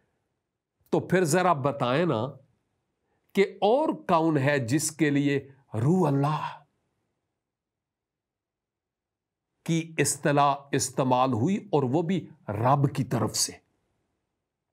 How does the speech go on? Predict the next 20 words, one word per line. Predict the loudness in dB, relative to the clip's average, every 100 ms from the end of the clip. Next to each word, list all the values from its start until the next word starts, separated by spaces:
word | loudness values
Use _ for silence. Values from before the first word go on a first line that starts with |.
| _ _ 2
अगर | 4 4 2
तो | 2 0
कोई | 2 2 4
है, | 2 0 -2 -16 _ _ _ _ _ _ _ _ _ -2
तो | 0 2
फिर | 0 0 -4 0
इनमें | 2 4 2 0 0
कोई | 2 2 -2
फर्क | -2 0 2 2 2
नहीं | 2 2 0 0
है, | -4 -8 -20 _ _ _ _ _ _ _ _ _ _ _ 0
फिर | 0
तो | 2 2
वो | 2
बराबर | 2 2 2 0
है। | -4 -8 -20 _ _ _ _ _ _ _ -6
और | 0 2
अगर | 4 2 0 0
कोई | 0 2 2
नहीं, | 2 2 0